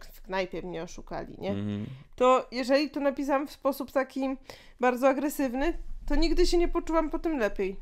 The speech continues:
Speaker 2: Mhm.
Speaker 1: Ale jak teraz <laughs> byliśmy na Anet, którego ogólnie nie polecam,
Speaker 2: No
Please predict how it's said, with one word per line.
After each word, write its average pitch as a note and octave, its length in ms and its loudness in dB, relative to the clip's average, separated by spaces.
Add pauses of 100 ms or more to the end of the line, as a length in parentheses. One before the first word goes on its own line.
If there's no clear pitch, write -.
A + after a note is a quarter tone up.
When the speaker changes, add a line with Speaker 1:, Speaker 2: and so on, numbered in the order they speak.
Speaker 2:
Mhm. A2 440 -4 (520)
Speaker 1:
Ale D4 300 6
jak C#4+ 200 2
teraz D#4 280 2
<laughs> D#4 100 -2
byliśmy E4 360 10
na C#4 160 6
Anet, C4+ 480 6 (260)
którego D4 400 6
ogólnie D4 400 2
nie D4 120 0
polecam, C4 600 2 (160)
Speaker 2:
No C#4+ 80 -8